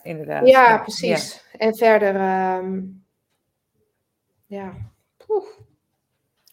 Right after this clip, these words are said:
Speaker 1: <laughs> Rotweg,
Speaker 2: Het is altijd
Speaker 1: hè?
Speaker 2: lastig, hè, om dat over
Speaker 1: <laughs> Zet ons
Speaker 2: jezelf,
Speaker 1: een sollic-,
Speaker 2: eh, over
Speaker 1: sollicitatievraag.
Speaker 2: jezelf te zeggen.
Speaker 1: <laughs> Ja.
Speaker 2: Nee, ja.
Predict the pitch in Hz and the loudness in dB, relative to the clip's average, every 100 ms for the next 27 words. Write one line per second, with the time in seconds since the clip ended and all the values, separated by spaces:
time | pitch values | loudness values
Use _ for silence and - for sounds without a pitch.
0 | _ _ _ _ _ _ 214 175 123 127 | _ _ _ _ _ _ -8 -8 -6 -6
1 | 151 190 139 170 233 - 247 - 269 294 | -6 -8 -10 -6 -8 -6 -8 -6 -6 -6
2 | 220 202 - 196 220 208 151 196 190 190 | -8 -10 -8 -8 -4 -2 -2 0 -2 0
3 | 214 214 190 196 185 214 202 208 220 214 | 0 0 -2 -4 -2 -2 0 0 0 2
4 | 302 - 160 165 208 226 233 262 277 - | 2 2 0 -2 -2 -2 0 -2 -2 -6
5 | - 285 - 123 302 302 269 226 214 - | -6 -6 -10 -10 -10 -10 -16 -14 -16 -14
6 | - 196 175 226 233 208 196 185 190 180 | -8 -6 -6 -8 -4 -2 -2 -2 -4 -6
7 | 180 | -10